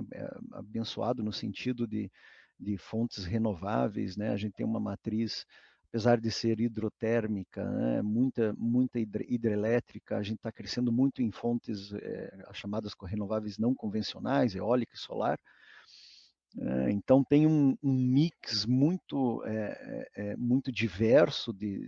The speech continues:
de fontes de geração, é, e,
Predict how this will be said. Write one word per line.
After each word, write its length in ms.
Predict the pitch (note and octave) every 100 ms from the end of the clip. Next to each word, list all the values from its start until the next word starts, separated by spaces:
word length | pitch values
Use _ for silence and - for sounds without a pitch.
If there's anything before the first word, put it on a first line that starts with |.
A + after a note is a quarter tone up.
| G2+
de 100 | G#2
fontes 400 | - A2 A#2 -
de 120 | G2
geração, 640 | G#2 G2 G2 - G2 - D3 _ _ - - _ -
é, 760 | A1+ A#1 A#1+ B1 A#1+ A#1+ A#1+
e, 300 | B1+ C#2+ D#2+